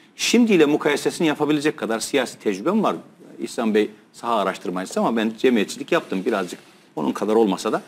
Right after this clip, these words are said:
birazcık bunu ölçebiliyorum. Yirmi dört Haziran'la mukayese ettiğimizde İYİ Parti lehine yüzde yüz bir değişim, yüzde yüz bir ilgi, yüzde yüz bir teveccüh, yüzde yüz bir alaka görüyorum.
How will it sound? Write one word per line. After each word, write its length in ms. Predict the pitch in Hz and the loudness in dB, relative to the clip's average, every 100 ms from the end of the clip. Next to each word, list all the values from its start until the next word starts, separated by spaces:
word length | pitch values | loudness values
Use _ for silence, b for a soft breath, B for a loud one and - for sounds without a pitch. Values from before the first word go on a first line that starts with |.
| B B - | B B -2
birazcık 340 | 147 135 127 151 | 2 2 2 0
bunu 100 | 151 | 2
ölçebiliyorum. 680 | 123 - 131 131 98 80 - B B - | 4 4 4 6 6 4 -8 B B -2
Yirmi 300 | 135 151 151 | 0 2 6
dört 200 | 214 208 | 4 4
Haziran'la 600 | 139 139 135 131 123 107 | -2 0 2 2 0 0
mukayese 500 | 127 - 139 113 120 | 0 -2 -4 -2 -4
ettiğimizde 640 | - - 120 110 127 180 | -4 -2 -2 0 0 0
İYİ 220 | 143 143 156 | 2 2 2
Parti 420 | 123 110 - 107 | 0 -4 -2 2
lehine 320 | 135 127 101 | 4 2 0
yüzde 520 | 92 117 180 160 131 | -4 -2 -2 -2 -2
yüz 520 | 131 104 175 208 156 | -2 2 2 2 2
bir 200 | 147 156 151 - _ | 6 4 2 -16 _
değişim, 460 | 120 113 - 117 131 | 2 2 2 0 2
yüzde 280 | 139 147 117 | 0 2 2
yüz 300 | 110 147 151 | 2 0 0
bir 80 | 151 | 2
ilgi, 420 | 151 131 147 147 | 2 2 2 2
yüzde 300 | 110 123 110 | 0 -2 0
yüz 360 | 113 104 165 143 | 2 4 2 6
bir 200 | 156 156 B B B - | 6 4 B B B 0
teveccüh, 480 | 135 143 143 165 120 | 6 6 6 2 2
yüzde 220 | 131 127 | 0 2
yüz 280 | 117 165 151 | 4 4 6
bir 80 | 147 | 4
alaka 340 | 127 135 143 | 4 2 2
görüyorum. 500 | 123 123 120 90 | 2 6 6 4